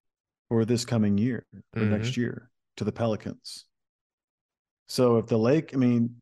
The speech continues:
Speaker 1: the, n-, the losing season doesn't help them.
Speaker 2: Right.
Speaker 1: They're in such a hole. They're in such a hole, from draft development to making any trade worthwhile, right? 'Cause they're
Speaker 2: Mm-hmm.
Speaker 1: gonna have to eat a contract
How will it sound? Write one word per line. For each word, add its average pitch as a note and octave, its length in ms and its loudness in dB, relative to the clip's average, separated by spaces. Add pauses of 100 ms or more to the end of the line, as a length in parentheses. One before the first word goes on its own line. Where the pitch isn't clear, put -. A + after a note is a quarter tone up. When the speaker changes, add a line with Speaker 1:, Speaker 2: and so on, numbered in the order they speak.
(100)
Speaker 1:
the, C3 140 -6 (340)
n-, D3 280 2
the D3 120 4
losing D#3 420 4
season B2+ 320 0
doesn't G#2 240 0
help A#2+ 220 -8
them. - 80 -16 (800)
Speaker 2:
Right. F2+ 220 -4 (160)
Speaker 1:
They're F3 120 4
in D#3 140 4
such - 340 -2
a B2 80 0
hole. A2 460 -4 (880)
They're C#3 160 2
in C3 100 4
such D#3 380 -6
a A#2+ 60 -2
hole, F2+ 420 -10 (680)
from G#2+ 580 0
draft C3 380 -2
development B2 680 0
to G2 300 -4
making G#2+ 520 0
any B2+ 260 4
trade A#2+ 420 -2
worthwhile, G#2+ 800 -4 (260)
right? G#2 220 -4
'Cause G#2+ 120 -2
they're A#2 100 0
Speaker 2:
Mm-hmm. A#2 80 2
Speaker 1:
gonna A2 100 0
have - 60 -20
to B2+ 80 -4
eat B2 100 4
a A2+ 60 0
contract G#2+ 720 -6